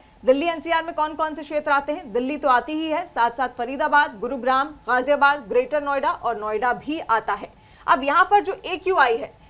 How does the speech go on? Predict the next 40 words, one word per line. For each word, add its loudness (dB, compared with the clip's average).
एयर 0
क्वालिटी -2
इंडेक्स 0
है 0
इन -6
तमाम -4
शहरों -4
का, 0
वो 2
देखिए। -6
नोएडा 2
से -4
शुरुआत 0
करते -4
हैं, -10
तीन -6
सौ 2
चार 0
यहाँ -6
पर -6
है, -12
तीन -4
सौ 0
पचपन -4
है -6
ग्रेटर 2
नोएडा -4
में, -12
दो 2
सौ -2
चौवालीस 2
है 0
गाजियाबाद 2
में, -12
दो 2
सौ -6
चौवन 0
है -4
गुरुग्राम 0
में, -8